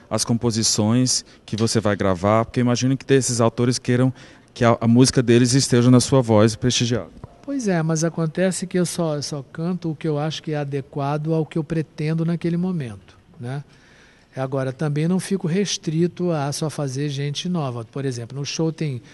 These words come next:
Speaker 2: uma música do Paulinho da Viola de mil novecentos e setenta e três, tem uma música do Caetano que eu não sei nem de que, talvez década de oitenta, sabe? Uma música que ninguém sabe nem que é dele. É,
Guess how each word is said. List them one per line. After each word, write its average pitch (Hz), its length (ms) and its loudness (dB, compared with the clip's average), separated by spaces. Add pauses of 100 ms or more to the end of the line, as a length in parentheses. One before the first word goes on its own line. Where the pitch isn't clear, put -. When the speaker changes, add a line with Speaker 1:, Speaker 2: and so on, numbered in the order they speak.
(240)
Speaker 2:
uma 139 140 -4
música 143 380 -2
do 135 80 -6
Paulinho 135 340 -4
da 135 100 -4
Viola 127 400 -4
de 123 120 -6
mil 180 160 0
novecentos 160 400 -2
e - 40 -6
setenta 127 380 -8
e 117 40 -6
três, 131 540 -6 (460)
tem 160 140 -4
uma 156 160 -4
música 151 360 -4
do 143 120 -8
Caetano 147 520 -8
que 131 80 -12
eu 147 60 -8
não 147 100 -10
sei 139 220 -10
nem 175 300 -6
de 151 180 -8
que, 139 300 -10 (280)
talvez 139 380 -4
década 135 400 -6
de 127 100 -8
oitenta, 123 840 -8
sabe? 147 260 -8
Uma 135 80 -10
música 139 320 -10
que 120 420 -12
ninguém 143 280 -6
sabe 160 340 -4
nem 170 100 -4
que 180 100 -8
é 165 40 -4
dele. 131 480 -8 (680)
É, 120 400 -10